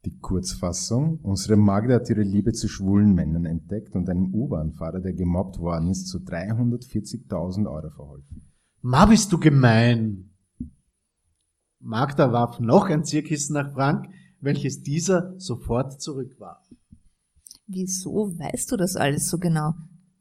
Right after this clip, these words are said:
Speaker 3: Seid ihr immer in Kontakt gestanden?
Speaker 1: Magda hat mich in Zypern aufgespürt und danach mit allen Mitteln versucht, mich nach Wien zu, zurückzuholen. Also hat sie mir ihre,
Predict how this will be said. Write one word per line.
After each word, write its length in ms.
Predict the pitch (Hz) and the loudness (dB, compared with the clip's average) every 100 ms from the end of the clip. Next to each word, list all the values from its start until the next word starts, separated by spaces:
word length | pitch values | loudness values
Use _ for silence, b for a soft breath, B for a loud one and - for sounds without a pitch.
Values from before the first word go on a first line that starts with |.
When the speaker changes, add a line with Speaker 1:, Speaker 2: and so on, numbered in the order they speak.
| _ | _
Speaker 3:
Seid 260 | - 156 - | -4 -2 -2
ihr 80 | 202 | 0
immer 160 | 185 | 0
in 100 | 185 | 0
Kontakt 480 | 185 - - - - | -2 -4 -6 -12 -10
gestanden? 640 | 214 - 214 233 262 302 _ _ _ _ _ - | -8 -4 -4 -4 -8 -16 _ _ _ _ _ -4
Speaker 1:
Magda 480 | 95 90 90 - 120 | -2 -2 -4 0 0
hat 120 | 120 | 2
mich 160 | 110 | -2
in 80 | 110 | -2
Zypern 360 | 107 143 143 98 | -4 -2 0 0
aufgespürt 920 | 120 143 101 - - 92 92 151 143 B B - | 0 0 -4 -6 -6 -2 0 -2 -4 B B -6
und 140 | 95 | 0
danach 240 | 107 113 | 2 2
mit 240 | 113 110 - - | 2 -2 -8 -10
allen 380 | 101 117 156 151 | -2 2 4 6
Mitteln 380 | 143 143 139 | 4 2 0
versucht, 320 | 139 110 123 127 | 2 0 -2 0
mich 180 | 120 | -2
nach 160 | 123 104 | -2 -2
Wien 240 | 95 95 | 0 0
zu, 180 | 92 92 | -2 -8
zurückzuholen. 880 | - 90 82 90 78 71 64 76 b b b | -10 -10 -10 -12 -12 -12 -10 -14 b b b
Also 240 | 80 90 101 | -10 -4 -2
hat 180 | 101 | -4
sie 120 | - 107 | 0 4
mir 180 | 110 | 4
ihre, 320 | 110 104 98 | 4 0 -2